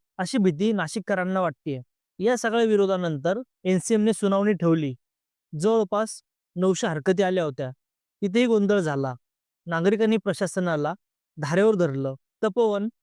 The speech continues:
हा नाशिकचा श्वास आहे," असं म्हणत भावना व्यक्त केल्या. मंत्री गिरीश महाजन यांनी आश्वासन दिलं की जुनी झाडं वाचवू, पण नागरिक ऐकायला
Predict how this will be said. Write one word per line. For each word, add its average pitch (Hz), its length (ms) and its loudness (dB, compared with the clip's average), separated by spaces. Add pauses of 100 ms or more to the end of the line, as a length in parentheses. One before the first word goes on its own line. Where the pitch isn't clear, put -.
(300)
हा 190 100 -2
नाशिकचा 202 520 -2
श्वास 214 320 -4
आहे," 131 240 -4 (320)
असं 185 220 -2
म्हणत 190 280 0 (420)
भावना 175 320 -2
व्यक्त 202 340 -2
केल्या. 143 280 -2 (320)
मंत्री 196 320 2
गिरीश 208 360 2
महाजन 160 360 0 (400)
यांनी 220 200 4
आश्वासन 226 460 2
दिलं 185 260 4
की 185 160 -6 (400)
जुनी 214 280 4
झाडं 170 240 0
वाचवू, 160 400 -2 (280)
पण 226 100 0
नागरिक 214 360 0
ऐकायला 214 320 2